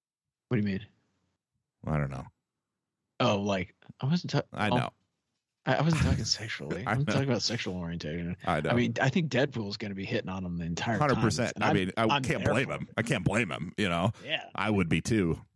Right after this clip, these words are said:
Speaker 1: Yeah. Uh, yeah, no, it'll be good.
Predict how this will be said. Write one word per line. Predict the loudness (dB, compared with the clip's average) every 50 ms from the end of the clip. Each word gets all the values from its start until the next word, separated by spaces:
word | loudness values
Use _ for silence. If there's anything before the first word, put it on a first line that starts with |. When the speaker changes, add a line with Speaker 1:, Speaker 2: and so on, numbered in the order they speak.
| -20 -20 _ _ _ _ _ _ _ _ -20 -20 -20 -20 -20 -20 -20 _ _ _ _ _
Speaker 1:
Yeah. | -20 -16 -12 -12 -12 -12 -14 -18 -20 _ _ _ _ _ _ _ _ 0
Uh, | 4 4 6 6 4 2 0
yeah, | 0 -2 -2 0
no, | 0 -2 -4
it'll |
be | -4 -4
good. | -4 -2 -2 -2 -2 -4